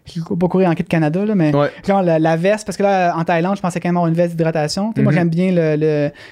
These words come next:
Speaker 1: fanny pack avec la bouteille, euh, dans les shorts, là, mais ça,
Speaker 2: Ouais.
Speaker 1: <laughs> pour, euh, Thaïlande, vu que c'est quand même, je pense, euh, assez chaud, je vais y aller avec une veste. Fait que pour Bromont aussi, j'y vais en
Speaker 2: Ouais.
Speaker 1: mode, euh, deux bouteilles comme, comme tout le monde, là.
Speaker 2: La Salomon, euh,
Speaker 1: Euh,
Speaker 2: Sensei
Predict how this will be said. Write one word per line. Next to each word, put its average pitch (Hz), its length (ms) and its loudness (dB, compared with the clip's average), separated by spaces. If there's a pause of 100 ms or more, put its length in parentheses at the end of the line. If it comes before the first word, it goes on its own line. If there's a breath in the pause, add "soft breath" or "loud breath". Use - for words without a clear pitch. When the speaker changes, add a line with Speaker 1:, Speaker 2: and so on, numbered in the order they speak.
Speaker 1:
fanny 170 320 2
pack 180 260 0
avec 165 200 -4
la 160 120 0
bouteille, 175 540 -2
euh, 160 40 2
dans 156 100 0
les 151 120 0
shorts, 208 320 -4
là, 226 140 0
mais 170 120 0
ça, 127 280 0
Speaker 2:
Ouais. - 20 -
Speaker 1:
<laughs> 294 540 -2
pour, 226 260 2
euh, 214 60 4
Thaïlande, 196 480 0
vu 196 80 -6
que 175 40 -14
c'est 170 140 -4
quand 170 100 -2
même, 185 240 -4
je 175 60 -20
pense, 185 200 -6
euh, 165 160 -2 (120)
assez 165 300 -6
chaud, 196 280 -2
je 170 60 -4
vais 165 60 2
y - 20 2
aller 151 160 0
avec 160 200 -2
une 160 100 0
veste. 175 260 0
Fait 165 100 -4
que - 60 -20
pour 156 180 -2
Bromont 160 360 2
aussi, 170 260 -2
j'y 160 120 -2
vais 151 120 2
en 147 160 2
Speaker 2:
Ouais. 135 60 2
Speaker 1:
mode, 160 200 -2
euh, 147 140 0
deux 156 160 -2
bouteilles 160 340 0
comme, 156 220 -2
comme 202 160 0
tout 247 80 0
le 233 60 2
monde, 175 240 0
là. 208 120 -2
Speaker 2:
La 131 200 2
Salomon, 127 580 0
euh, 123 260 0
Speaker 1:
Euh, 170 320 2 (160)
Speaker 2:
Sensei 214 240 -4